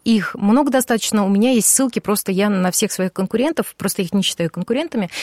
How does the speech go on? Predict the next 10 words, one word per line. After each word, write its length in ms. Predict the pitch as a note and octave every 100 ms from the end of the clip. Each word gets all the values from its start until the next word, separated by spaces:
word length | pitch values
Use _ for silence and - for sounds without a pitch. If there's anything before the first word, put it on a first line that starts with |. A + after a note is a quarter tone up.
| -
всегда 260 | - G3 C4
ссылочки 400 | B3 G3+ - G#3
делаю, 400 | D#4 D#4+ B3 -
п-, 200 | - F3+
надо 280 | G3+ A#3+ G#3
там 180 | G#3 G3
тусоваться, 480 | - G#3+ G3+ G3 -
смотреть 460 | G3+ G3 D#4 E4+ -
и, 240 | G#3 A#3
э, 140 | G3